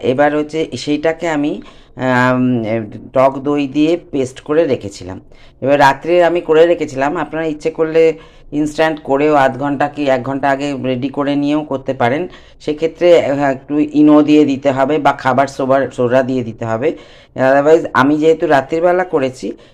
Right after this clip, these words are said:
সেই জন্য আমি এটাতে কোনো কিছু মেশাইনি, ওই সব কিছু লাগ-, লাগবে না, এমনি সফট হয়ে যাবে। আর তারপরে এরপর আমি কাজে লাগাবো এই ব্যাটারটাকে, যে ব্যাটারটা তৈরি করেছি সেটাকে আমি কিভাবে তৈরি করছি সেটা দেখতে থাকুন।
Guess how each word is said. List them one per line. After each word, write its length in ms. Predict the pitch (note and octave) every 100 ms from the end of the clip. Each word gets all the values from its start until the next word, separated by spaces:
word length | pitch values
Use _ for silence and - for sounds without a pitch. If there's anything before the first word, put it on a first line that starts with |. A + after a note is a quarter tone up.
| -
সেই 140 | C#3+
জন্য 160 | C#3 D3+
আমি 180 | D3+ D3+ D3
এটাতে 280 | B2+ B2+ E3 - - - _
কোনো 180 | C3 C3+
কিছু 260 | C3+ C3 E3+ F#4 - C#3 C#3 -
মেশাইনি, 540 | B2 A#2+ C3+ C3 C#3 D4 - - _
ওই 100 | A#2+
সব 180 | B2 C3+ -
কিছু 160 | C3 D3
লাগ-, 280 | B2+ A#2 F#2 A#2
লাগবে 300 | A#2+ A#2 C3
না, 120 | C#3+ B3 C3
এমনি 220 | C3 C#3+ E3+
সফট 320 | C#3+ B2 - C3
হয়ে 120 | A2+
যাবে। 180 | A2+ - D4+ - - _
আর 200 | A2 A#2+ A2+
তারপরে 340 | A2+ G#2 C3+ D3 A#2+
এরপর 200 | A#2+ C3+
আমি 240 | B2+ A#2 C3+ - - - - - _ -
কাজে 280 | A#2 A#2 A2
লাগাবো 340 | G#2+ A2 A2+
এই 120 | B2+ G#2+ -
ব্যাটারটাকে, 500 | A2+ A2+ A2 B2 B2
যে 60 | A#2+
ব্যাটারটা 340 | A2+ A2 A#2
তৈরি 300 | B2+ B2 C#3
করেছি 380 | D3+ A#2+ A2 - F3 - _ _
সেটাকে 340 | - B2 A#2+ C3+
আমি 180 | A#2+ B2+
কিভাবে 360 | C3 A2+ G#2+ A#2+
তৈরি 240 | A2+ A2+
করছি 320 | A2 C3+ - C#4 - _ _ _
সেটা 220 | A#2 A2 A2 G2+ - F#2
দেখতে 240 | G#2+ - A#2
থাকুন। 340 | A2+ G#2+ -